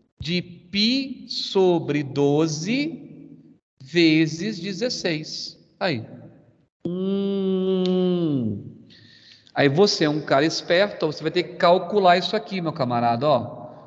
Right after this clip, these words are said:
Quanto que vale essa caixinha verde aqui? Você vai ter que colocar isso aqui em graus. Vamos fazer isso?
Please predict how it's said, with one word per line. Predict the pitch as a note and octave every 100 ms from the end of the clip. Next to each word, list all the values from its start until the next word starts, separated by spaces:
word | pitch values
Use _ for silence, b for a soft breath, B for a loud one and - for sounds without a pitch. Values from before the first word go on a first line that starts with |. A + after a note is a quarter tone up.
| B -
Quanto | G3+ A3+ A#3+ A#3
que | A#3 G3
vale | C#3+ D#3 D#3
essa | D3+ D#3+
caixinha | D3+ C#3 - C#3 C3+
verde | A2+ B2+ A#2+
aqui? | B2 B2 G#2+ G#2 - - - _ _ _ b b b
Você | _ - C3+
vai |
ter | C#3+
que | D#3+
colocar | F3 E3+ D#3 D3
isso | C#3
aqui | -
em | C#3+ F3+
graus. | F3 D#3+ D#3 D3+ D3 D3 D3
Vamos | D3+ D#3
fazer | A#2 D3
isso? | F#3+ D3 G#2+ -